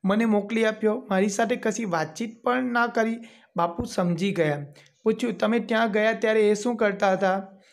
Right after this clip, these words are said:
"જમીન ખોદતા હતા." એ જાણ્યું એટલે બાપુ કહે, "તો પછી નારાજ થવાની શી જરૂર છે?" વિનોબા પોતાનું કામ કરી રહ્યો હતો ત્યારે તમારી સાથે બોલે કેવી રીતે? તમને ખબર નથી કે કોઈને મળવા જવું હોય તો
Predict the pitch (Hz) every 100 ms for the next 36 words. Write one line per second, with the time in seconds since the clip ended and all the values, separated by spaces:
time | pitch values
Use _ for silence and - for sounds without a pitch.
0 | _ - 220 254 262 247 208 185 190 156
1 | 156 139 143 _ _ _ _ 208 214 190
2 | 180 208 220 202 220 208 - - 170 165
3 | 202 202 202 165 156 - - 185 196 214
4 | 226 214 202 214 226 226 226 226 220 220
5 | 190 156 147 147 - 156 135 - _ _
6 | _ - 175 196 202 226 214 196 196 202
7 | 226 254 - _ _ _ _ _ _ _
8 | _ - _ 202 247 285 233 208 190 165
9 | 156 147 151 156 139 - _ _ _ -
10 | 196 220 226 196 196 220 220 180 220 190
11 | - - 175 170 202 220 254 262 254 233
12 | 240 240 - _ _ 180 185 226 226 175
13 | 202 233 254 262 262 254 254 202 196 214
14 | 214 175 175 202 180 190 214 208 214 202
15 | 220 185 -